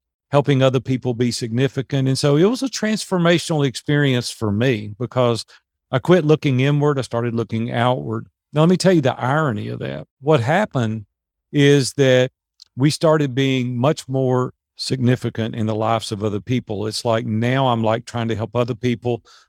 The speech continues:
accomplish their goals and their dreams. And what's funny is that we're probably as or more successful financially now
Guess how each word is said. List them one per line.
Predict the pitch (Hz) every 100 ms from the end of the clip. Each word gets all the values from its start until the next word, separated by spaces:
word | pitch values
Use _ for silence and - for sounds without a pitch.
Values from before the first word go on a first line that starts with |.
| -
accomplish | 104 117 104 - 104
their | 120 117
goals | 113 110 110 101
and | 104
their | 113 123
dreams. | 107 101 104 110 - - _ _ _
And | 143 139
what's | 147
funny | - 170 240 135
is | 110 - - _ _ _
that | 120 139
we're | 123 175
probably | - 156 151 147 131 120 -
as | 113 131 151 117
or |
more | 104 110 127 143 156
successful | 143 - 113 - 127 131 - 175 185 170 -
financially | 123 120 131 - 123 127
now | 117 113 120 175